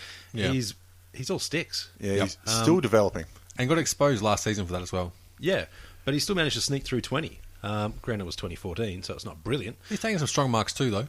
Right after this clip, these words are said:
Speaker 2: Yeah.
Speaker 3: He, he's taking some well-judged marks.
Speaker 1: Yeah.
Speaker 3: Um, he, he really has read the ball well.
Speaker 1: Yep.
Speaker 2: He's a very smart footy player, and once he gets a couple of good pre-seasons under his belt, he is gonna be, uh, a very exciting player to watch.
Speaker 1: Yeah, I agree.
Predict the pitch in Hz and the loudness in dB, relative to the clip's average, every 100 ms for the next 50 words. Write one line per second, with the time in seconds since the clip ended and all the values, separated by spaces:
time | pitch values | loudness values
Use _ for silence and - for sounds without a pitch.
0 | - 190 - - 156 135 208 214 151 151 | -2 0 0 -2 -10 -2 0 0 -2 -4
1 | 120 143 147 113 113 131 - 113 95 - | 0 4 4 2 2 2 0 -4 -4 -2
2 | 135 98 - 107 101 104 120 131 117 - | -2 -2 -2 -2 0 -2 -2 -2 -2 -6
3 | - 67 104 117 135 113 110 - 107 107 | -18 -16 -4 0 4 4 2 0 2 2
4 | 101 98 101 90 95 82 - 107 - - | 0 0 0 2 0 0 -6 -6 -6 -8
5 | - 117 123 113 165 156 - 123 101 113 | -8 -4 -2 0 -2 -2 -2 -2 -2 -4
6 | 120 - 85 107 - 113 113 107 - - | -4 -2 -2 -2 -2 -2 -2 -4 -12 -18
7 | - 135 143 156 - 117 110 104 - 123 | -8 -2 0 0 -2 -4 -4 -2 -2 -2
8 | 104 101 120 107 90 87 87 85 82 113 | -2 -2 -2 -2 -4 -4 -6 -6 -8 -8
9 | - 131 135 113 95 98 90 95 90 90 | -8 -4 -2 -2 0 -2 0 0 -2 -4
10 | - - - - - 92 82 92 87 110 | -12 -20 -20 -18 -10 -8 -4 -6 -4 -2
11 | 120 98 - 113 85 82 95 80 76 78 | -2 -2 -4 -4 -6 -8 -8 -8 -8 -10
12 | - - - 196 147 104 120 | -10 -10 -8 -4 -2 0 -2